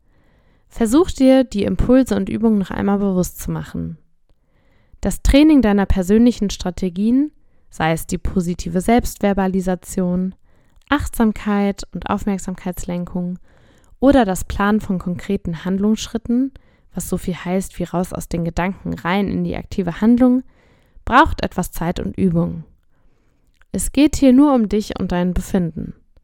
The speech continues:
Sei wohlwollend mit dir, wenn es nicht auf Anhieb so klappt, wie du's dir vorgestellt hast. Das Training deiner Strategien gegen negative Gedanken lässt sich vergleichen mit dem Aufbau von Muskeln.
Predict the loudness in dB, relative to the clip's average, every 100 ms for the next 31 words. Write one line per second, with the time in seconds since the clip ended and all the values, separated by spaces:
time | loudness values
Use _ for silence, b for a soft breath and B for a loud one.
0 | _ _ _ _ _ _ 2 4 6 6
1 | 6 4 2 2 -2 -4 0 0 0 -2
2 | -4 -2 -2 -2 -6 -4 -4 -2 -4 -6
3 | -10 -8 -6 -8 -6 -6 -6 -8 -4 -4
4 | -2 -4 -6 -10 -8 -6 -8 -12 -14 -18
5 | -20 _ _ _ _ _ _ _ _ _
6 | _ -8 -2 4 6 6 4 2 0 -2
7 | -6 -6 -6 -2 2 2 0 -2 0 0
8 | -2 -4 -6 -8 -8 -6 -6 -8 -4 0
9 | 2 2 0 -4 -10 -8 -8 -2 0 0
10 | 0 0 0 b b b b -6 2 2
11 | 6 4 6 4 4 6 8 6 4 -4
12 | -6